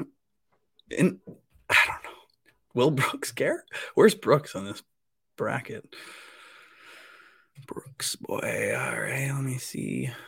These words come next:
Again, this is literally the first look. I have not really prepared much. Oh, Brooks is in the sixteen spot. He is in the pod with Lowry, H V three, and E V R.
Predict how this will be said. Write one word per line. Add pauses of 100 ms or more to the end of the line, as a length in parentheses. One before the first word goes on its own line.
Again,
this
is
literally
the
first
look.
I
have
not
really
prepared
much.
Oh,
Brooks
is
in
the
sixteen
spot. (340)
He
is
in
the
pod
with
Lowry,
H
V
three,
and
E
V
R.